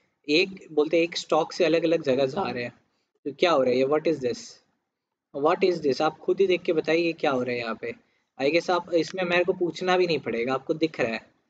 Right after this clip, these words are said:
ठीक है, कि एक जगह से जाके निकल के radiate कर रहे हैं। तो radiate कर रहे तो उस time पे क्या लिखा था, ये आपके लिए, आप ज़रूर इसको बताइएगा, क्योंकि देखो मैंने आपको ड्राइंग समझाया था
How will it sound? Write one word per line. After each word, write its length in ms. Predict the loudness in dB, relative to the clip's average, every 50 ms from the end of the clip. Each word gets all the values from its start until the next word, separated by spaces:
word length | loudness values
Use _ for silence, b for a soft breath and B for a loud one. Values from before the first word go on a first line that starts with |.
| _ _ _ _ _ -4
ठीक 140 | -2 0 0
है, 100 | 0 0
कि 180 | 0 2 0 0
एक 100 | 0 0
जगह 260 | 0 0 0 0 0
से 140 | -2 -2 -2
जाके 260 | 0 0 0 0 -2
निकल 260 | -2 0 -2 0 0
के 100 | 2 2
radiate 460 | 2 2 2 0 0 0 0 0 0
कर 200 | -2 -6 -6 -6
रहे 120 | -6 -6 -8
हैं। 80 | -8
तो 140 | -6 -2 0
radiate 380 | 2 2 2 0 0 -2 -2 0
कर 120 | -2 -2 -2
रहे 80 | -2
तो 100 | -4 -6
उस 120 | -6 -4 -4
time 160 | -4 -4 -4
पे 80 | -4
क्या 200 | -4 -2 0 0
लिखा 280 | 0 -2 -4 -6 -8 -10
था, 200 | -10 -10 -12 -14 _ b b b b b b b _
ये 100 | 0 2
आपके 340 | 4 4 2 2 0 -4 -6
लिए, 160 | -2 0 0 0
आप 180 | 0 0 0 0
ज़रूर 240 | 0 2 2 2
इसको 200 | 0 -2 -2 -2
बताइएगा, 500 | -2 -2 0 0 2 4 4 4 2 0
क्योंकि 240 | -2 -4 -6 -2 0
देखो 220 | 2 2 2 0 0
मैंने 220 | 0 0 0 2
आपको 200 | 0 0 2 0
ड्राइंग 320 | 2 2 2 2 2 0 0
समझाया 440 | -2 -4 -2 -2 -2 -2 -2 -4 -4
था 140 | -6 -8